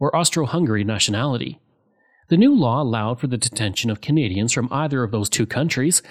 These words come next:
if there were grounds to believe they were engaging in espionage or acts of hostile nature.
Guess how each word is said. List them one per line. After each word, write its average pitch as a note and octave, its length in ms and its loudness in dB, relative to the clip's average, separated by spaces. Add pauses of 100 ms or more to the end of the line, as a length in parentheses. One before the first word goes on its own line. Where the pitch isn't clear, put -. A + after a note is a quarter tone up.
(240)
if C3 240 -2
there E3+ 120 0
were F#3 120 0
grounds A2+ 360 -2
to C3+ 100 -2
believe C3 420 0
they A2 120 -2
were A2+ 120 0
engaging A2+ 520 0
in F#2+ 100 -2
espionage F#3 760 -2
or B2 180 -4
acts A#2 360 -4
of A2+ 80 -8
hostile G2 500 -2
nature. B2 480 -4